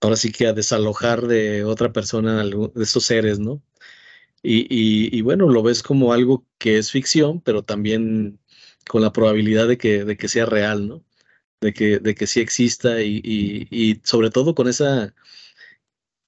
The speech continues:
lo ves como con esa intensidad que aparece ahí en esa película y pues dices, "Ah, caray, pues sí está, sí está muy, muy fea esta, esta cosa", ¿no?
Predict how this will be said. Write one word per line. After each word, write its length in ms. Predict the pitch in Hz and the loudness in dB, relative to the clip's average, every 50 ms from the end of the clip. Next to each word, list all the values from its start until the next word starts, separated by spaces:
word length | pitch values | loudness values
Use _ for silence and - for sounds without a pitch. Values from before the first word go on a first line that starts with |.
| _ _ - | _ _ 0
lo 160 | 120 117 113 | 2 4 4
ves 140 | 120 120 - | 4 2 0
como 220 | - 143 135 123 | 0 -2 -2 0
con 140 | - 120 117 | 0 0 0
esa 140 | 123 - 143 | 0 2 0
intensidad 540 | 139 131 - 123 110 - 123 110 117 117 117 | 0 2 2 0 2 2 2 2 2 0 0
que 100 | - 131 | -2 -4
aparece 360 | 120 - 120 110 113 - - 127 | -4 -2 0 0 0 0 0 0
ahí 120 | 127 131 | 2 2
en 80 | 131 131 | 0 -2
esa 180 | 127 - 139 - | -4 -4 -2 0
película 400 | - 143 143 139 139 165 151 127 | 0 2 2 0 2 2 0 0
y 20 | |
pues 160 | - 113 107 101 | 0 -2 -4 -6
dices, 140 | 104 - | -6 -6
"Ah, 100 | - - | -8 -8
caray, 260 | - - 123 120 120 123 | -4 -2 -2 -2 -2 -4
pues 160 | 127 117 - | -6 -6 -6
sí 60 | 123 | -6
está, 340 | 113 - 127 123 123 123 - _ _ _ _ _ _ _ - - - - - _ _ _ _ _ _ _ _ | -2 0 0 0 0 -2 -6 _ _ _ _ _ _ _ -20 -20 -20 -20 -20 _ _ _ _ _ _ _ _
sí 140 | - - 117 | -4 -2 -2
está 200 | - - 127 123 | 0 2 2 2
muy, 640 | 127 123 127 127 123 123 123 120 117 110 110 - - | 2 2 4 4 4 4 4 2 2 -2 -4 -8 -6
muy 140 | 123 123 123 | -4 -4 -2
fea 140 | - - 123 | 2 2 2
esta, 420 | 123 - - 127 120 113 110 110 107 | 2 2 2 2 2 2 0 -2 -4
esta 220 | 107 - 123 113 | -6 -6 -8 -4
cosa", 320 | - 117 110 - - 104 | -2 -2 0 0 0 -2
¿no? 220 | 101 120 151 147 | -2 -4 -6 -8